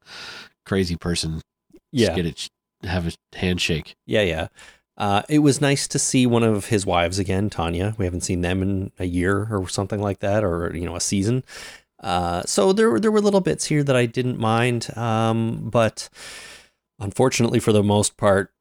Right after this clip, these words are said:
Speaker 2: I did not really enjoy this episode. I don't know if you have, uh, any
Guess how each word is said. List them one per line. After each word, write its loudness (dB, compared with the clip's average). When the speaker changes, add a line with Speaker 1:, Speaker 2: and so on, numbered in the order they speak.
Speaker 2:
I -2
did 2
not 4
really 2
enjoy 0
this -2
episode. 0
I 0
don't 4
know 6
if -2
you 4
have, 2
uh, 4
any 0